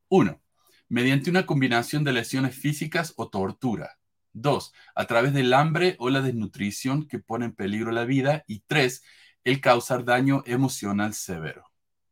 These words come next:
Y eso se nota, el trauma de estos chicos. Estas tres supuestas formas de abuso para cada uno de los niños equivale a los seis cargos de abuso infantil agravado que Ruby, Frankie y Hildebrand enfrentan cada una.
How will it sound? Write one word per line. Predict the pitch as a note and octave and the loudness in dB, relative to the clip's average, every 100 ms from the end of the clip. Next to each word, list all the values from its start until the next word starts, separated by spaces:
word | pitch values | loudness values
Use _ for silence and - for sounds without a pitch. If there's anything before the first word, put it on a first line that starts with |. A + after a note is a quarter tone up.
| _ _ - | _ _ -4
Y | G2 | 0
eso | A2+ C3 | 0 -2
se | - F2+ | -2 -2
nota, | E2 D#2 - - _ | -4 -8 -16 -20 _
el | E2+ E2 | -16 -12
trauma | F2 F2 E2 | -4 -4 -4
de | D2+ | -8
estos | F#2 - | -14 -16
chicos. | D#2 - _ - - - | -16 -16 _ -20 -20 -8
Estas | - C#3 D3+ | -2 0 0
tres | D#3 F3 | 2 2
supuestas | E3 C#3+ D3+ D3 | 2 0 -2 -2
formas | - C#3 C#3 B2+ | 0 2 4 6
de | A#2 | 6
abuso | B2+ C3 - G2+ | 6 2 -2 -2
para | F#2+ F#2 | -2 0
cada | - A#2+ | 0 2
uno | B2+ | 2
de | C3 | 2
los | D3 | 2
niños | E3 D#3 E3 - | 4 2 0 -4
equivale | A#2 - A#2+ C3+ C#3 | -8 -2 2 4 4
a | |
los | A#2+ F#2+ | 2 -2
seis | - C#3+ D#3 | -2 -2 0
cargos | - C3+ C3 | 2 2 4
de | A#2+ | 0
abuso | G#2 A2 A2 | -2 -4 -10
infantil | G#2 G2 F#2+ A#2+ A#2+ - - - | -8 -8 -6 -8 -8 -14 -20 -2
agravado | - C3 A2+ A2 A#2 A2+ | 2 6 6 6 2 -2
que | G2 | -6
Ruby, | G#2 A2 | -4 -4
Frankie | G2 G#2+ B2 - - | -2 -2 -2 -4 -6
y | F#2+ | -6
Hildebrand | A2 A2+ A#2+ B2 B2 - | -4 -4 0 0 -2 -6
enfrentan | G2 F#2+ G2+ G2 G#2 F#2+ | -8 -8 -4 -4 -4 -8
cada | - F#2 F#2 | -2 0 0
una. | F2 D2 C#2+ | -2 -6 -12